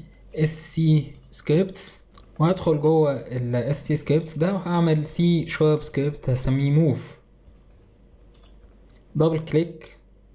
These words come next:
او دوست اتنين انتر هيفتح لي على طول موني ديفلوب، المونو ديفلوب. طيب كنترول انتر، آه، كنترول سكرول اب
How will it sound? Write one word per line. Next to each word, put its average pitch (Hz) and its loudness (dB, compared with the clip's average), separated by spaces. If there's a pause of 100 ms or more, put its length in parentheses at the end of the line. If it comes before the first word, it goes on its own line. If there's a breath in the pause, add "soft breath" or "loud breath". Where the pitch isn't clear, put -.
(380)
او 131 2
دوست 139 -2
اتنين 135 0
انتر 160 2
هيفتح 151 -2
لي 143 0
على 131 0
طول 151 2
موني 143 0
ديفلوب، 151 0 (1400 soft breath)
المونو 135 0 (160)
ديفلوب. 135 0 (760)
طيب 110 -2 (140)
كنترول 143 2
انتر، 170 0 (680 soft breath)
آه، 117 -2
كنترول 135 2
سكرول 147 0
اب 170 0